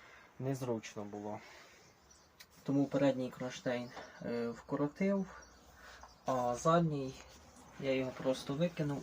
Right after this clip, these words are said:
і прикрутив напряму до гідробака. І тепер вже все так, як має бути. Е, з задньої частини довелося перенести сапун, бо він тут заважав. Ось так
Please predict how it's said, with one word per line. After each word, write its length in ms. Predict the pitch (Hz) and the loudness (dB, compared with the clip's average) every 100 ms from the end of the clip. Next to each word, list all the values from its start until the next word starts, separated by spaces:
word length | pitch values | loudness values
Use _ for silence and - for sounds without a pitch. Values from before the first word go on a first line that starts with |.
| - | -2
і 260 | 139 135 131 | 2 4 4
прикрутив 600 | - 127 - 127 - 143 | 4 0 0 -2 2 2
напряму 560 | 127 123 - 120 151 156 - - - - - | 2 2 0 0 2 0 -4 -20 -20 -20 -8
до 200 | 123 123 | 0 2
гідробака. 840 | 123 123 127 123 107 101 - - - - - - - - - - - - - - - - - | 2 2 2 2 4 2 0 -8 -10 -16 -20 -20 -20 -20 -20 -20 -20 -20 -20 -20 -20 -12 -8
І 60 | |
тепер 360 | 131 123 160 151 | -6 2 4 4
вже 140 | 131 | 2
все 380 | 117 - 131 135 - - - - - - | -2 -2 -2 -2 -6 -12 -14 -16 -14 -4
так, 180 | 113 | -2
як 180 | 120 110 | -2 -4
має 300 | 120 117 117 | -2 0 0
бути. 420 | 107 110 110 - - - - - | -2 -6 -6 -8 -10 -16 -10 -2
Е, 200 | 117 117 | 0 2
з 40 | |
задньої 420 | 120 135 123 123 113 | 6 6 6 2 0
частини 460 | 113 - 123 120 | -4 0 0 0
довелося 600 | 113 113 117 120 117 - - - - - - - - - - - - | 0 0 0 0 0 -4 -10 -16 -16 -14 -14 -14 -16 -16 -16 -18 -4
перенести 600 | 135 123 123 123 - 127 | 0 2 2 0 0 -2
сапун, 540 | - 143 - 180 196 185 - - - - | 0 0 2 4 4 2 -6 -18 -20 -10
бо 200 | 151 139 | 0 0
він 180 | 143 139 | 2 -2
тут 280 | - 139 - - - | -4 -8 -10 -16 -10
заважав. 800 | 127 127 127 127 127 127 127 123 - - - | -2 0 0 -2 0 0 0 -4 -12 -20 -14
Ось 160 | 135 - | -10 -4
так 280 | 120 - | -4 -4